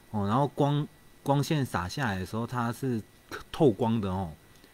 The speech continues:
所以可以看到很漂亮的色彩。这就是我们松乳枫红的特色啊！逆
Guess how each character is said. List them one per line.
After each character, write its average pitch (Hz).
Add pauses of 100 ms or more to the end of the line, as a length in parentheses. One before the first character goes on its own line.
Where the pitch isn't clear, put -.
所 101
以 92
可 104
以 90
看 107
到 104
很 82
漂 113
亮 110
的 90
色 101
彩。 - (1600)
这 98
就 98
是 95
我 85
们 80
松 120
乳 82 (460)
枫 113
红 82
的 76
特 104
色 92
啊！ 127 (920)
逆 104